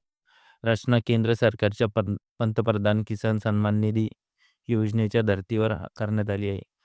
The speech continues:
सध्या या दोन्ही योजनांमधून एकत्रितपणे शेतकऱ्यांना वर्षातून सहा हजार रुपयाची आर्थिक मदत मिळते. केंद्रीय योजनेतून सहा हजार रुपये आणि राज्य योजनेतून देखील सहा हजार रुपये अशा प्रकारे एकूण बारा हजार रुपये वार्षिक मदत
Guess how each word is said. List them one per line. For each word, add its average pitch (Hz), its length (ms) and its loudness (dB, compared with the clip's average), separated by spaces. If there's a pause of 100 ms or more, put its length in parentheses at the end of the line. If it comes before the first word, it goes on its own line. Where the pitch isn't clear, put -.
(300)
सध्या 120 380 4
या 135 160 6
दोन्ही 123 360 4
योजनांमधून 120 880 2
एकत्रितपणे 117 720 -2
शेतकऱ्यांना 107 600 0
वर्षातून 107 520 0
सहा 110 340 2
हजार 107 180 2
रुपयाची 107 440 -2
आर्थिक 107 320 0
मदत 107 300 -2
मिळते. 110 380 -2 (880)
केंद्रीय 139 520 4
योजनेतून 120 520 0 (120)
सहा 120 280 4
हजार 110 240 2
रुपये 113 280 0
आणि 117 260 0
राज्य 113 320 0
योजनेतून 110 560 0
देखील 110 360 -2
सहा 107 320 4
हजार 104 200 2
रुपये 107 240 0
अशा 101 220 0
प्रकारे 107 420 -2
एकूण 110 380 0
बारा 107 280 4
हजार 104 180 2
रुपये 104 300 -2 (340)
वार्षिक 117 360 2
मदत 113 300 2